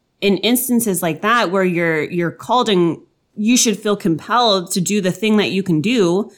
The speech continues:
the very simple thing for me was to literally just, like, grab this woman before she fell and maybe hit her head.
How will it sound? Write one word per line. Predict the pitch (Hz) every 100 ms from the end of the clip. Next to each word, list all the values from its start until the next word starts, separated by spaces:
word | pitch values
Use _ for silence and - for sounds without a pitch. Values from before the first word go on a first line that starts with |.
| _
the | 190
very | 196 226
simple | 226 247 202
thing | 202 240 233
for | 180
me | 190 285 240
was | 202 208
to | 190
literally | 196 220 208 196
just, | 202
like, | 208 175
grab | 196 190
this | 190 -
woman | 226 214 202
before | 190 196 190
she | 202 180
fell | - 180 190
and | 180 165 - _ - 160
maybe | - 190 180
hit | 180 202
her | 165
head. | 202 214 190 220